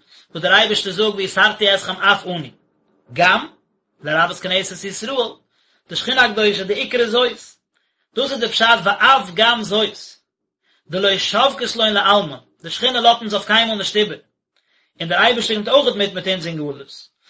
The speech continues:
ביוסם בארץ אויביים. ביוסם. כלקח הוא, אלף אמול. דער אייבערשטער. דער שכינה הקדושה און די יידישע קינדער זענען אין גאלות אין איינעם.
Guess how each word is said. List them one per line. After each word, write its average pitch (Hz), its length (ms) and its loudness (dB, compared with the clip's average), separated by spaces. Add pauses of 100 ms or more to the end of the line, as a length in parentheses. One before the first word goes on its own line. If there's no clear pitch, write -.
(200)
ביוסם 233 560 2
בארץ 233 320 0
אויביים. 220 460 4 (480)
ביוסם. 185 680 -2 (240)
כלקח 262 440 2 (120)
הוא, 214 240 -2
אלף 262 340 2
אמול. 233 420 -4
דער 165 140 -8
אייבערשטער. 220 580 -2 (440)
דער 175 80 -10
שכינה 269 300 0
הקדושה 226 500 -2
און 196 80 -6
די 196 60 -4
יידישע 226 320 -6
קינדער 226 300 -6
זענען 202 260 -2
אין 185 80 -8
גאלות 208 340 -6
אין 190 120 -8
איינעם. 185 320 0